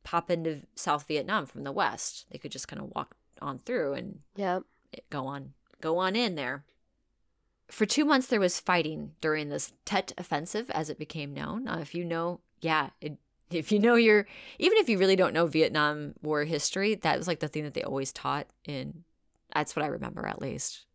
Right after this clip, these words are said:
Speaker 1: I don't remember much of learning in the, about the Vietnam War in high school and stuff.
Speaker 2: Well, like I told you.
Speaker 1: But the Tet Offensive was the thing. They're like, "Let's tell you about this." <laughs>
Speaker 2: Uh, they didn't tell me about that. My,
Speaker 1: Oh.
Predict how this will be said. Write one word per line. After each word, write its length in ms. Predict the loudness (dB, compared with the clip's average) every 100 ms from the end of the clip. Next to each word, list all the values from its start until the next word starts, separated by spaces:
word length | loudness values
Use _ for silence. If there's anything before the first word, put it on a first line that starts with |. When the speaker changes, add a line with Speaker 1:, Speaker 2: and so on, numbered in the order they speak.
| _ _ _ -4
Speaker 1:
I 40 |
don't 100 | -2
remember 220 | -2 -2
much 240 | 0 0 -2
of 100 | -4
learning 400 | -6 -6 -8 -10 -14 _ _ _ _ _ _ -12
in 140 | -8
the, 140 | -6 -8 -12 -4
about 200 | -4 -2
the 80 |
Vietnam 420 | -2 0 0 -4 -4
War 240 | -4 -4
in 80 | -4
high 140 | -4
school 420 | -6 -2 -2 -2 -6
and 100 | -12
stuff. 360 | -6 -4 -4 -10 _ 0
Speaker 2:
Well, 140 | 4
like 200 | 6 6
I 120 | 4
told 320 | 6 8 8 8
you. 100 | 6
Speaker 1:
But 120 | 6
the 80 | 2
Tet 220 | 2 0
Offensive 440 | 2 -2 -2 -4
was 120 | -4 -4
the 80 | -4
thing. 160 | -6
They're 100 | -4
like, 160 | -4 -4
"Let's 260 | -4 -4 -4
tell 160 | 0 2
you 140 | 4
about 260 | 4 0 -2
this." 320 | -4 0 4
<laughs> 340 | 4 4 4
Speaker 2:
Uh, 80 | 4
they 200 | 8 8
didn't 220 | 10 6
tell 180 | 6 6
me 120 | 8
about 260 | 8 6 6
that. 220 | 4 4
My, 360 | 4 6 6
Speaker 1:
Oh. 40 | 4